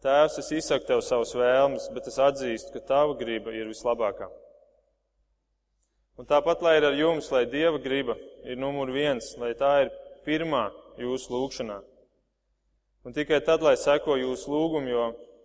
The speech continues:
ja mēs at-, at-, ats-, atskatāmies uz iepriekšējo pantu, kas ir astotais pants, Mateja seši, tur bija teikts, ka jūsu tēvs jau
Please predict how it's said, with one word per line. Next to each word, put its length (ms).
ja 80
mēs 240
at-, 240
at-, 220
ats-, 160
atskatāmies 540
uz 100
iepriekšējo 640
pantu, 400
kas 180
ir 140
astotais 560
pants, 320
Mateja 400
seši, 320
tur 140
bija 180
teikts, 320
ka 160
jūsu 400
tēvs 400
jau 80